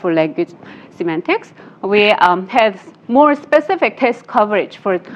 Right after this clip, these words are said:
language semantics. And we also generated static analyzer from the spec, and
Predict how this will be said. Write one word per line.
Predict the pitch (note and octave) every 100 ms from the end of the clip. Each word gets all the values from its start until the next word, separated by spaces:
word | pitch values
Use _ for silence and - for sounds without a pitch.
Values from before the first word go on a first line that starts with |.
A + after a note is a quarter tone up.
| -
language | G#3+ B3 B3
semantics. | - G3 E3 - - - - - - - -
And | G#3
we | A3
also | G3+ C#4+ E4 A4
generated | C#4+ C#4+ D4 D4+ D4 C4+ C4 -
static | - E4 E4
analyzer | G#3+ G3 F3+ E3+ E3+ C#4+ F4+ - -
from | - G#3
the | A3+
spec, | A#3+ - G#3 D#4 A4+ - - - - - - -
and | A3+ B3 B3